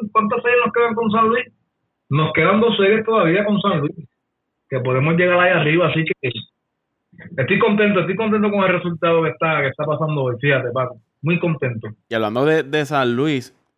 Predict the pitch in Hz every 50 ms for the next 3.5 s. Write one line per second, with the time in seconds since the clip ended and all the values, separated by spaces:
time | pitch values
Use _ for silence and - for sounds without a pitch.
0 | _ _ _ _ _ - 98 95 90 90 82 80 71 78 78 71 58 50 - _
1 | _ _ _ - 98 - - 104 101 135 127 123 120 117 117 127 135 143 143 143
2 | 139 135 131 123 117 104 101 101 - 95 92 107 - - - - - 110 104 104
3 | 113 123 127 - _ 160 165 - -